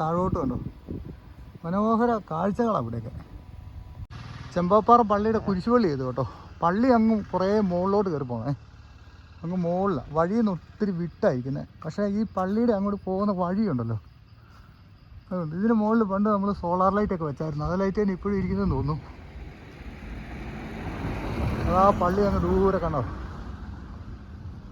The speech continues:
ഇതിലെ കുറേ നമ്മളങ്ങ് കയറി പോകണം. ഇതൊക്കെ ഒരു പത്തോ അമ്പതോ അറുപത് വർഷം പഴക്കമുള്ള പള്ളികളാണ്. ഇടയ്ക്കൊക്കെ പുതുക്കി പണിതൊക്കെ ഇട്ടിരിക്കുന്നതാണ്.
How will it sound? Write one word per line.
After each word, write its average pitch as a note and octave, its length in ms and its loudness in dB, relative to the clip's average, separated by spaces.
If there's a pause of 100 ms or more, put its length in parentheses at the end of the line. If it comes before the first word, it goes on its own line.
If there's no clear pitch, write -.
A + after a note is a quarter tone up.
(140)
ഇതിലെ G3+ 260 -2
കുറേ F#3 160 4 (160)
നമ്മളങ്ങ് F#3+ 320 0
കയറി F#3+ 300 2
പോകണം. A2 220 -4 (2250)
ഇതൊക്കെ F#3+ 240 2 (140)
ഒരു G#3+ 100 2 (180)
പത്തോ G3 240 0
അമ്പതോ G#3+ 260 4
അറുപത് G3 280 2
വർഷം F#3+ 260 -2
പഴക്കമുള്ള E3+ 460 0
പള്ളികളാണ്. D#3 480 0 (880)
ഇടയ്ക്കൊക്കെ F3 420 -2
പുതുക്കി F#3+ 320 -2
പണിതൊക്കെ F#3 340 2
ഇട്ടിരിക്കുന്നതാണ്. D3+ 500 -4